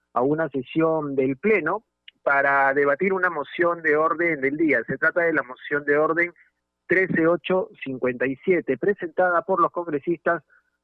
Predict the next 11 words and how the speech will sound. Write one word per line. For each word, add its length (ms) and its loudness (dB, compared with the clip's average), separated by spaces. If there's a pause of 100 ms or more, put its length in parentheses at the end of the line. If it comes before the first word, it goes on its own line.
Manuel 360 -2
Merino 380 -4
de 120 -2
Lama, 520 0
Ricardo 420 -2
Burga 320 0
Chutipiondo 640 -2
y 140 -6
Otto 220 0
Guibovich 580 -2
Arteaga, 800 0